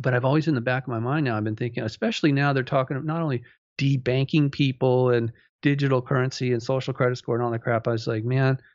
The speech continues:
I, it, it's, it's not just me. I, I, I'm married. I have a wife and a, and a son, and, and I, I just, I don't want them to be jeopardized."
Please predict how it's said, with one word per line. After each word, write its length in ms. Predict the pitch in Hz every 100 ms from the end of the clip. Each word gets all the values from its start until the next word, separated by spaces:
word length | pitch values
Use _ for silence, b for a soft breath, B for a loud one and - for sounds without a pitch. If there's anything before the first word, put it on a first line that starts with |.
| _ _ _ B B B _ _ _
I, 160 | - 208 -
it, 120 | 160
it's, 260 | 190 214 - 233
it's 220 | 160 160
not 240 | 160 190 285
just 200 | 139 110
me. 460 | 110 139 175 - - B -
I, 160 | 139 151
I, 200 | 117 107 -
I'm 180 | 123 117
married. 360 | 143 208 151 98
I 80 | 104
have 480 | 113 110 113 - - - -
a 40 | 117
wife 240 | 127 -
and 120 | 131
a, 100 | 107 -
and 180 | 123 110
a 60 | 107
son, 400 | - 139 151 151
and, 240 | 107 101 -
and 100 | 127
I, 180 | 113 104 -
I 80 | 117
just, 300 | 110 131 -
I 120 | 117
don't 180 | 151 151
want 260 | 135 135
them 240 | 120 135 165
to 120 | -
be 120 | 127 113
jeopardized." 680 | 135 185 196 98 87 -